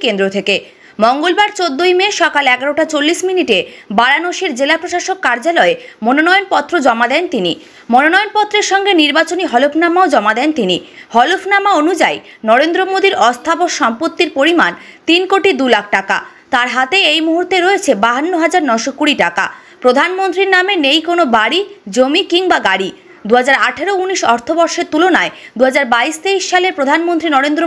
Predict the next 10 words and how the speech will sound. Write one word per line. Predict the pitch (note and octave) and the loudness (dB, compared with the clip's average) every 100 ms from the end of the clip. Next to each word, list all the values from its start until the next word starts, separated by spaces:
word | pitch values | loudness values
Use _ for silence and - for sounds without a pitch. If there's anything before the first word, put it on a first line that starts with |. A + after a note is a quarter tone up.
| E4 | 0
মোদির | D#4+ E4 - C#4 | 0 0 0 0
আয় | G3+ - - - A3+ | -2 -6 -14 -4 -2
এগারো | B3+ E4 F#4 | 0 0 2
লাখ | F#4+ F#4+ | 0 -2
থেকে | F4 F4+ B3 | -6 -4 0
বেড়ে | B3+ D#4 | 0 2
দাঁড়িয়েছে | E4+ F4+ F4+ F4+ A3 E3+ - - | 0 0 0 0 0 -2 -8 -6
তেইশ | C#4+ D4+ F#4 F#4+ | 0 2 0 0
লাখ | F#4+ F#4+ | -2 -2
পঞ্চাশ | D4 C#4+ D#4 | 0 2 2